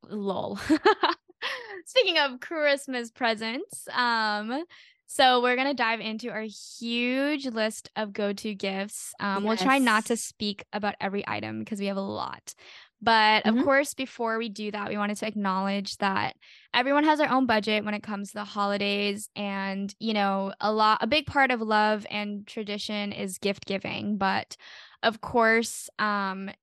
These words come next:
Speaker 1: it does not matter if you don't have any money to get any presents. Um, consumer
Speaker 2: Of
Speaker 1: culture
Speaker 2: course.
Speaker 1: is trash. So just because a lot of people do celebrate with gifts doesn't mean that everyone has to.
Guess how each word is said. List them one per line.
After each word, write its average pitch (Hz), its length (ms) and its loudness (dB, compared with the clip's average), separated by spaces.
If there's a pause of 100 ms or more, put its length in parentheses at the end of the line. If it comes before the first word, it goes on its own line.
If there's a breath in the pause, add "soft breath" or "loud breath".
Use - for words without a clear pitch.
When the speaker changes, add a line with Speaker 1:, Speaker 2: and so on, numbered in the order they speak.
(220)
Speaker 1:
it 233 100 -2
does 233 160 0
not 220 200 4
matter 196 260 4
if 202 100 -2
you 208 80 -4
don't 196 200 -4
have 196 160 -4
any 202 160 -4
money 196 320 -4
to 196 180 -6 (220)
get 196 180 2
any 196 220 0
presents. 196 800 -4
Um, 190 280 -4
consumer 214 400 -4
Speaker 2:
Of 214 60 -2
Speaker 1:
culture 208 380 0
Speaker 2:
course. - 120 -2
Speaker 1:
is 196 380 -2 (300)
trash. - 580 0
So 214 540 4 (440 loud breath)
just 277 280 2
because 240 840 -2
a 233 60 -6
lot 220 240 -2
of 233 60 0
people 226 240 -4
do 202 680 -4 (160)
celebrate 220 540 -2
with 226 180 -6
gifts 247 280 -4
doesn't 208 300 -6
mean 196 180 -4
that 196 160 -4
everyone 190 260 -4
has 262 280 -4
to. 262 420 0